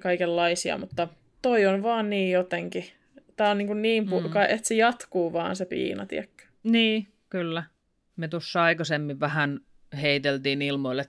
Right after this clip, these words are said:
Speaker 2: tämmöstä, että oisko Emilillä mahdollisesti jotain diagnooseja. Emilistä on puhuttu siis psykopaattina ja sosiopaattina ja narsistina, mutta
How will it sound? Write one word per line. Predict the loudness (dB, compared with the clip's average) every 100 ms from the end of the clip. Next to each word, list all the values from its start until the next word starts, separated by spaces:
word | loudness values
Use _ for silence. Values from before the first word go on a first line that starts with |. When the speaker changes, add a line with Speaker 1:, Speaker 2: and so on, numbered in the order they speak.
| -4
Speaker 2:
tämmöstä, | -4 -4 -6 -4 -4
että | -4 _ -4 -4 -6
oisko | -6 -6 -4 -4 -4 _ _
Emilillä | -4 -4 -4 -4 -4
mahdollisesti | -6 -6 -4 -4 -4 -8 -8 -8
jotain | -8 -4 -4 -2 -6 -10 _ -4
diagnooseja. | -2 0 0 0 0 2 2 0 _ _
Emilistä | -6 -4 -2 -4 -4 -4
on | -4
puhuttu | -2 -4 -6 -8
siis | -6 -4 -4 -4
psykopaattina | -6 -4 -4 -2 -2 -2 -6 -4 -2
ja | -2
sosiopaattina | -4 -6 -6 -6 -4 -6 -8 -6 -4
ja | -2
narsistina, | -4 -4 -4 -6 -4 -4 -4 -8 _
mutta | -6 -6 _ -4 -4